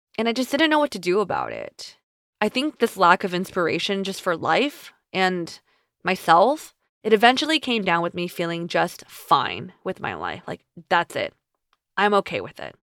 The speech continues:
In a way, like, my life felt very monotonous. Like, I did the same thing every week. Even though I, I was, like, okay with it on the day-to-day, I think ref-, like, pulling back,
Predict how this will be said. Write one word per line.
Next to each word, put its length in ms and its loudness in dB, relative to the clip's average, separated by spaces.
In 100 2
a 100 6
way, 280 8
like, 180 2
my 540 2
life 280 2
felt 200 0
very 280 2
monotonous. 760 -4
Like, 160 -8
I 60 -4
did 140 -2
the 80 2
same 280 -6
thing 400 -8
every 260 -4
week. 400 -12
Even 220 2
though 180 8
I, 120 8
I 80 6
was, 260 2
like, 280 0
okay 340 2
with 200 0
it 260 2
on 100 -6
the 80 -4
day-to-day, 500 0
I 100 0
think 240 -6
ref-, 240 -4
like, 160 -4
pulling 340 -6
back, 340 2